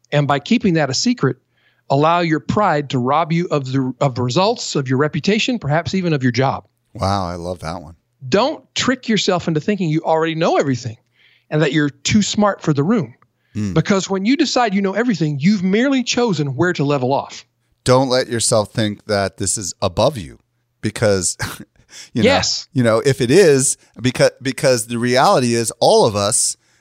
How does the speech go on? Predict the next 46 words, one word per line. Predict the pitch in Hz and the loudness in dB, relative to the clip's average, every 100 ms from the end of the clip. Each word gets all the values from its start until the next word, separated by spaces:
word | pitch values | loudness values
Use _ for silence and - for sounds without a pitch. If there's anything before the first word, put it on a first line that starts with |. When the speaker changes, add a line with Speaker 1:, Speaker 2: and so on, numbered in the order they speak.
| _ 113 | _ 0
Speaker 2:
are | 117 | 2
actually | 113 113 - 110 101 | 2 -2 -6 -6 -6
restarting | 87 104 131 - 175 123 107 123 - | -4 -2 0 2 2 2 -4 -6 -4
almost | 107 127 139 139 | -2 0 0 0
every | 139 139 | 0 0
month | 175 143 - - | 0 0 -4 -14
because | 104 117 107 | -6 -4 -2
this | 113 | -2
industry | 131 123 127 123 | -2 -2 -2 0
is | 107 95 | 0 -2
in | 117 | -4
<laughs> | - | -4
constant | - - - 131 | -4 -6 -6 -4
change, | 196 156 87 - - - | -2 -2 -6 -16 -20 -6
right? | 101 110 - _ - | -2 -2 -4 _ -2
Speaker 1:
Yes, | 160 120 - - - | 0 0 -4 -6 -4
yes. | 139 110 - - - _ _ _ _ - | -2 -2 -4 -10 -16 _ _ _ _ -4
And | 170 | 0
I | 185 | 2
think | 254 - | 0 0
this | 247 294 | -2 0
is | 240 | -2
a | |
place | - 196 185 - | 0 -2 -2 -2
where | 160 | 0
you | 180 | 0
could | 240 - | 0 -2
segue | - 165 151 147 | -2 0 -2 -4
into | 135 | -4
talking | 170 160 156 | -2 -2 0
about | 139 127 | -2 -2
some | 165 | -4
of | 135 | -2
your | 131 127 | 0 0
recent | 151 - 143 - _ _ _ - | 0 -2 -4 -8 _ _ _ -4
episodes | 156 160 170 131 | -2 0 0 0
of | |
The | 131 | -2
Journey, | 131 233 190 156 - | 0 0 0 -4 -4
'cause | - 165 226 | -4 -2 0
you're | 277 | 0
not | 277 254 - _ | 0 0 -4 _
embarrassed | 196 180 131 151 185 240 - | -2 0 0 0 0 -2 -4
or | 156 135 | -4 -4
ashamed. | 120 - 160 196 294 208 | -4 -4 -2 -4 -6 -2
You're | 196 | -2